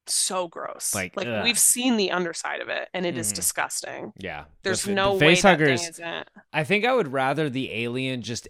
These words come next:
Speaker 2: end me quickly
Speaker 1: Yes.
Speaker 2: than, than deal with the face hugger situation.
Speaker 1: Absolutely.
Speaker 2: Like,
Speaker 1: Oh, man.
Speaker 2: which, which we get in the following, in the next scene, like, the, uh, when the, they show up coming out of the ceiling.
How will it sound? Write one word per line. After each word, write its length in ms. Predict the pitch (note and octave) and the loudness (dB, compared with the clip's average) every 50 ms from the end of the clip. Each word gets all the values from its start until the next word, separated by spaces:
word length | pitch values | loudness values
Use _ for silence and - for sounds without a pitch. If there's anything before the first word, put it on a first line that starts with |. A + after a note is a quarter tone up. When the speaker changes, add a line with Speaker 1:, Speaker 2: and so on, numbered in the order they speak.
| - | -12
Speaker 2:
end 260 | F#2+ G#2+ A2+ A#2 A#2 A#2+ | -8 -6 -4 -4 -4 -4
me 300 | B2 B2+ B2+ B2+ B2+ B2+ | -4 -4 -4 -4 -6 -6
quickly 580 | - - - - A#2+ A#2 - - C#3+ C#3+ D3 D3+ | -8 -12 -8 -4 -4 -4 -4 -2 -2 -2 0 0
Speaker 1:
Yes. 260 | D#3 - G3 - D#2+ | 2 2 2 0 2
Speaker 2:
than, 420 | - A#2 A2 G#2+ G#2 E2+ E2 G2 F2+ | 0 0 0 0 -2 -6 -8 -10 -6
than 240 | B2+ B2+ A#2+ A#2 A2 | -4 -4 -2 -2 -2
deal 160 | G2+ A2 G#2 | -4 -4 -4
with 100 | G#2 - | -4 -8
the 60 | - | -10
face 260 | E2+ F#2+ F#2 F2 E2+ - | -10 -8 -8 -8 -8 -10
hugger 220 | F2 D#2+ C#2 E2+ | -12 -12 -12 -14
situation. 340 | - E2+ D3+ - - - - A3+ | -14 -14 -16 -16 -8 0 2 4
Speaker 1:
Absolutely. 1400 | G#3+ G#3+ G#3+ G#3 G3+ - - - F3+ E3+ E3+ E3+ F3 F3 F#3+ G3 G3+ G#3+ G#3 G3+ F#3+ - D#3+ D3 D3 D3 - G3 _ _ _ _ _ _ _ _ _ _ _ _ _ _ _ _ - | 4 4 4 2 0 -2 -2 -2 -6 -10 -16 -16 -16 -14 -12 -8 -6 -4 -4 -6 -6 -8 -6 -6 -4 -6 -6 -8 _ _ _ _ _ _ _ _ _ _ _ _ _ _ _ _ -2
Speaker 2:
Like, 300 | F3+ F#3 F3+ E3+ D#3 D3+ | 0 2 2 2 0 -2
Speaker 1:
Oh, 40 | - | -6
man. 120 | F2+ - | -2 2
Speaker 2:
which, 160 | - D3+ D3 C3+ | 2 2 2 2
which 260 | C#3+ D#3+ D3 - - | 0 -2 -2 -2 0
we 120 | D3 C#3 A#2 | -2 -2 0
get 200 | G2+ C#3 D3 C#3 | 2 2 2 2
in 120 | C3+ B2+ | 2 -2
the 80 | A#2+ G#2 | -2 -6
following, 480 | - - G#2+ G#2 A2+ A#2 A#2+ C3 B2+ | -4 -2 0 0 0 0 -2 -4 -4
in 100 | A#2 A#2 | -6 -6
the 80 | A2 G#2 | -8 -6
next 300 | G#2 G#2 G2+ G#2+ - - | -6 -4 -6 -6 -6 -6
scene, 420 | - D3 D3 D3 D3+ D#3+ D#3 C3+ | -4 -2 -2 -2 -2 -4 -6 -6
like, 280 | A2 A2+ G#2 G2 E2 E2+ | -4 -4 -4 -4 -6 -6
the, 260 | F#2 A2 G#2 G2+ G2+ | -6 -4 -2 -2 0
uh, 420 | F#2+ F#2 F#2 F2+ F2 F2 F2 E2+ D#2+ | -2 -2 -2 -2 -4 -4 -6 -6 -8
when 200 | - G2 A2 G#2+ | -8 -8 -8 -8
the, 140 | G2+ F#2+ E2+ | -8 -10 -10
they 140 | D2+ G#2 G2+ | -10 -10 -8
show 320 | G2 - - A#2 A2 G#2+ G#2+ | -6 -4 -4 -2 -2 -2 -2
up 180 | G#2 - - C#2+ - _ _ _ _ _ _ _ _ _ _ - | -4 -4 -8 -14 -20 _ _ _ _ _ _ _ _ _ _ -10
coming 240 | - A#2+ A2+ G#2+ G#2 | -6 -6 -4 -2 -2
out 140 | G#2 G#2 G2+ | -2 -2 -2
of 80 | F#2+ | -4
the 80 | F2+ F2 | -8 -10
ceiling. 500 | - - A2+ A2 A2+ C3+ D3 D3 D#3 | -10 -8 -8 -8 -6 -6 -6 -8 -8